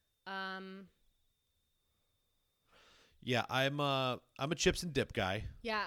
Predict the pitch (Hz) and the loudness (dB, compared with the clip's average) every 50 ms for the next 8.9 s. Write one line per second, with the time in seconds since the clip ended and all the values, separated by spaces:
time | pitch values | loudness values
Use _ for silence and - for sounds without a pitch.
0 | - - 247 254 254 190 214 - - - 107 92 92 95 - - - - - 151 | -4 -6 -6 -4 -2 0 2 4 4 4 4 2 2 0 -4 -8 -6 -2 -2 -2
1 | - - - - - - - - - 254 226 - - - - - 196 190 190 175 | -2 -4 -10 -18 -18 -14 -10 -4 -2 -2 -2 -2 -6 -12 -14 -12 -10 -10 -8 -10
2 | - - 208 175 - - - - - 180 175 170 175 170 170 - 160 160 156 156 | -8 -8 -8 -8 -10 -12 -16 -18 -16 -14 -12 -12 -12 -12 -14 -14 -14 -12 -12 -4
3 | 175 233 254 254 - - - - - - _ _ _ _ _ _ _ _ - 101 | -2 -2 -2 -2 -6 -14 -20 -20 -20 -20 _ _ _ _ _ _ _ _ -4 -2
4 | 104 98 95 98 95 95 92 92 90 90 - - - - _ _ _ _ _ _ | 0 2 2 2 0 -2 -2 -4 -8 -12 -16 -18 -20 -20 _ _ _ _ _ _
5 | _ _ _ _ _ _ _ _ _ _ _ _ _ _ _ - 107 95 87 85 | _ _ _ _ _ _ _ _ _ _ _ _ _ _ _ -6 -4 -4 -4 -6
6 | - _ - - - 117 113 110 110 110 107 104 98 - - _ - - _ _ | -10 _ -6 -2 0 0 2 2 2 2 0 -2 -2 -6 -14 _ -20 -20 _ _
7 | _ _ _ _ _ _ _ _ _ _ _ _ _ _ _ _ _ _ _ _ | _ _ _ _ _ _ _ _ _ _ _ _ _ _ _ _ _ _ _ _
8 | _ - - _ - - 156 147 - 165 165 160 165 160 156 156 151 135 | _ -20 -20 _ 4 4 4 4 4 0 0 0 2 2 2 2 0 -2